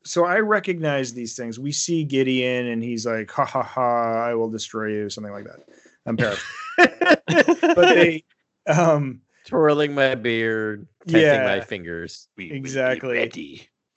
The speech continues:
Speaker 1: And he's in this hangar, and it's filled with these extra tall, uh, droids,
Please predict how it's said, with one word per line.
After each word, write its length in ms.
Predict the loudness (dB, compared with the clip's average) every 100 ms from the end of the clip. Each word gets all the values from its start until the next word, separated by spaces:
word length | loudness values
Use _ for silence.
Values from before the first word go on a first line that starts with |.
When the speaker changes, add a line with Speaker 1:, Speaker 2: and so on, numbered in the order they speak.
| -2
Speaker 1:
And 80 | 0
he's 200 | 0 -2
in 180 | -2
this 220 | -2 -2 -6
hangar, 800 | -10 -8 -6 -6 -4 -4 -6 -8
and 200 | -12 -10
it's 300 | -10 -10 -12
filled 360 | -2 0 0 -2
with 140 | -6 -8
these 480 | -8 -8 -8 -10 -6
extra 460 | -6 -6 -10 -10
tall, 760 | -10 -6 -2 -2 -2 -2 -4 -8 -10
uh, 540 | -6 -4 -4 -6 -10 -14 -20 -20 _
droids, 760 | 0 4 4 2 0 -6 -12